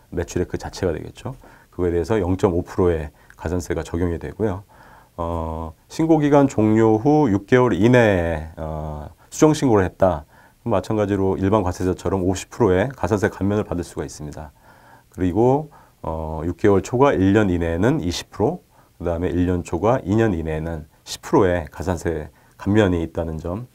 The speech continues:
다시 한번 상기하시기 바랍니다. 다음은 면세 사업자입니다.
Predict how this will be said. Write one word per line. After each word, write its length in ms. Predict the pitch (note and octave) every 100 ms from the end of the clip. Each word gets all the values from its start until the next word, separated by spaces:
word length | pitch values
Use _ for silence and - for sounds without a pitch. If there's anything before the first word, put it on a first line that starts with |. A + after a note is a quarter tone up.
| -
다시 220 | D#2 E2+
한번 180 | D#2+ D#2+
상기하시기 500 | A2+ A2 F#2 - E2
바랍니다. 460 | D2+ - - E2+ - _ _ _ _ _ _ _ _ _ _ _ _ - _ _ _ _ _ _ _ _ _
다음은 400 | - A2+ A#2+ A2+
면세 260 | F2 G#2+ C3+
사업자입니다. 800 | B2+ G#2+ - E2 D#2+ E2 D#2